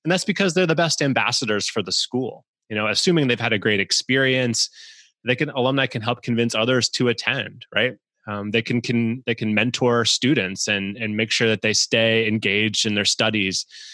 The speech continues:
at the university. And of course, um, you know, alumni are great in terms of being active members of the philanthropic community.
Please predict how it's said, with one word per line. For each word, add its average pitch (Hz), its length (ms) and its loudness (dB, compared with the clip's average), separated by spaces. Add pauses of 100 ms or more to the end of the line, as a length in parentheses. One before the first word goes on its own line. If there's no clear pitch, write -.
(260)
at 101 100 -2
the 110 60 -2
university. 98 840 -2
And 147 120 2
of 135 100 -4
course, 113 460 0 (520)
um, 101 460 0
you 147 80 -4
know, 95 180 -2
alumni 101 540 0
are 101 600 0
great 143 300 0
in 107 140 -4
terms 101 480 -2 (120)
of 98 320 -4
being 101 360 0
active 98 480 -2
members 95 540 -2
of 101 280 -4
the 95 220 -2
philanthropic 117 600 -2
community. 98 560 -4